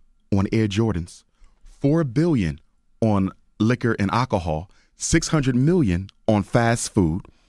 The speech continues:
and we spent, we bought twice the amount of Mercedes-Benzes as white America,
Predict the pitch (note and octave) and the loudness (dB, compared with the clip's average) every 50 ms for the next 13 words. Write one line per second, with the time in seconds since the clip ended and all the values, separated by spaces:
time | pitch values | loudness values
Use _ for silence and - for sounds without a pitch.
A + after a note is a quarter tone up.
0 | _ _ _ _ _ _ _ B2+ A#2 A2 G#2 G2+ G2 A#2 A#2+ - - - - - | _ _ _ _ _ _ _ 0 2 2 0 0 0 -2 -2 -4 -6 -4 0 0
1 | A#2+ A2 - _ G#2+ A#2 A2+ F#2+ _ - A#2+ G#2+ - _ - - - E3 G3 G#3 | 0 0 -2 _ -2 -2 -2 2 _ 0 0 0 -4 _ -2 0 0 2 0 0
2 | - - - C#3+ A#2+ A2 B2+ C#3+ C#3+ C3 A#2 G#2+ G2+ F#2+ - - C#3 C3 A#2 A2 | -2 -2 -2 0 0 2 0 0 -2 -2 -2 -4 -4 -4 -2 -4 -4 -2 -2 -4
3 | G2 F#2 F#2 C3 D#3 F3 C#3 F2+ F2 E2+ F2 - - _ _ _ _ _ _ _ | -6 -4 -2 -2 0 0 -2 -2 -4 -6 -6 -8 -20 _ _ _ _ _ _ _
4 | _ - A2 G#2 F#2+ F2+ G#2+ G2+ G2+ A#2 C3 C#3 A#2+ G#2+ A2+ D3 D#3+ C3+ G#2+ - | _ 0 0 0 0 0 -2 0 0 0 2 2 2 2 2 0 0 0 -2 -2
5 | - F#2 F#2 | -4 -6 -6